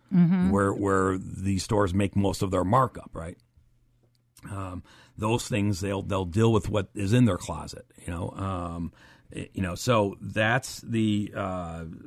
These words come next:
Speaker 2: yeah, so what did C E O Brian Cornell, um, also said the company missed the mark as its gains were accompanied by unusually high costs.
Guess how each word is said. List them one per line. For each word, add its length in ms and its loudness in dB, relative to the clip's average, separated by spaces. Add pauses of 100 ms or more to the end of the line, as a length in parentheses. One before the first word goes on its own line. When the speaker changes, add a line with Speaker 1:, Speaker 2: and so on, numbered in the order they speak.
(680)
Speaker 2:
yeah, 180 -4
so 240 -6
what 380 -6
did 240 -4 (840)
C 340 -8
E 60 -2
O 100 -4
Brian 420 -4
Cornell, 640 -2 (920)
um, 720 -6
also 280 -4
said 160 -4
the 60 -6
company 340 -4
missed 260 -2
the 60 -4
mark 340 -2
as 200 -8
its 160 -12
gains 440 -2
were 100 -6
accompanied 440 -2
by 140 -6
unusually 680 0
high 260 0
costs. 580 -4